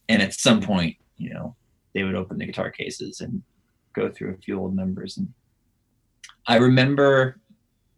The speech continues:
sitting in between the two guitars, uh, in the living room, in our living room, and the stereo image of, of, of their parts, which, which were really intricate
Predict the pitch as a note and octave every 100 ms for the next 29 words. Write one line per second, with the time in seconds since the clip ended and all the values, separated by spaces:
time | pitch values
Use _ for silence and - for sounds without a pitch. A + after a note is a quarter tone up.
0 | _ _ - - - - D#3 E3 D#3+ C#3
1 | C#3 C3 - D3 D3 B2 - - C3+ A#2+
2 | - B2 F#2+ E2 - - - _ _ -
3 | G#2 G#2 F#2+ - - A2 G2+ A2+ A#2+ F#2
4 | - - - - F#2+ G2+ G#2+ G2 - _
5 | _ _ _ - A2 A2+ - C3 B2+ B2
6 | A2 G#2 G2+ F2+ - - - _ G#2+ G2+
7 | - - _ - A2 G2+ G2+ G#2+ - A#2+
8 | A2 - - - _ - G2 - - -
9 | F#2+ - G2 A#2 A2+ G#2 A2+ C3 - F#2